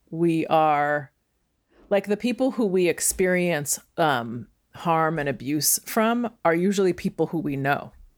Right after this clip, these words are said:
right? Are usually people we're in relationship with. So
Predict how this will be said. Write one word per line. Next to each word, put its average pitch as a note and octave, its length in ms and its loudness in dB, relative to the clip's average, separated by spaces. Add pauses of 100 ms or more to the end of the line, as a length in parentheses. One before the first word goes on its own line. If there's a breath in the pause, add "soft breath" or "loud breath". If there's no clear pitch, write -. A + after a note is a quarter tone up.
(460)
right? C3+ 320 0
Are D#3 80 0
usually D#3 260 -2
people E3+ 340 -2
we're D3 120 0
in D3 200 -6
relationship C#3 720 -4
with. A#2 360 -6 (380 loud breath)
So E3 600 4